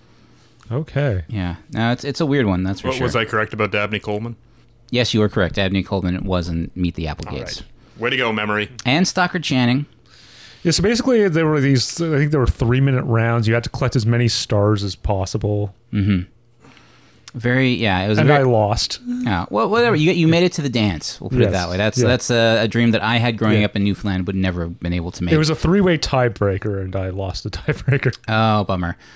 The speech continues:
Speaker 2: I also remember another film on there that was very bizarre was they showed, um, clips from the movie Backbeat, the Beatles in
Speaker 1: Okay.
Speaker 2: Hamburg movie, which is also not age appropriate for all the kids that were on it.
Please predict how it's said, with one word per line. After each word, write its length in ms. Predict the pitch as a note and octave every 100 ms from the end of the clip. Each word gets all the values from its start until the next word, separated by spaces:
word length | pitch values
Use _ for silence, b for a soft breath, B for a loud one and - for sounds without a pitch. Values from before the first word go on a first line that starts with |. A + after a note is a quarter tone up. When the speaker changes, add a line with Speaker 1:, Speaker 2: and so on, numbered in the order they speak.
| B B
Speaker 2:
I 60 | B2
also 220 | D#3 G3+
remember 140 | E3+
another 260 | C#3 A#2+ D3
film 240 | C#3 B2+
on 100 | A2+
there 80 | G#2+
that 140 | G#2
was 140 | G2+ G2
very 160 | G#2+
bizarre 280 | G2+ G2 G2+
was 160 | G2 F#2
they 80 | G#2
showed, 580 | - A2+ G2+ G2+ F#2
um, 440 | G2 F#2+ F#2 F2+ F2+ -
clips 260 | - G#2
from 220 | - G2+ F#2+
the 80 |
movie 480 | F#2+ G2 F#2+ G2 F#2 -
Backbeat, 600 | F#2 G2 - D#2+ - D#2+
the 80 | F2+
Beatles 540 | F#2 F#2 F2+ E2+ -
in 100 | E2+
Speaker 1:
Okay. 120 | A2
Speaker 2:
Hamburg 340 | A2 A2+ G#2+ F2+
movie, 340 | F2 E2+ E2+ B B B B
which 180 | A#2+
is 140 | C3 B2+
also 320 | D3 C3+ A2+
not 260 | G#2+ G#2+ G2
age 180 | G2+
appropriate 480 | F#2+ - F#2+ F#2+ F#2
for 160 | - F#2
all 140 | F2
the 80 | F#2
kids 260 | F2 F#2 E2+
that 120 | D2+
were 140 | -
on 140 | E2+ E2+
it. 140 | D#2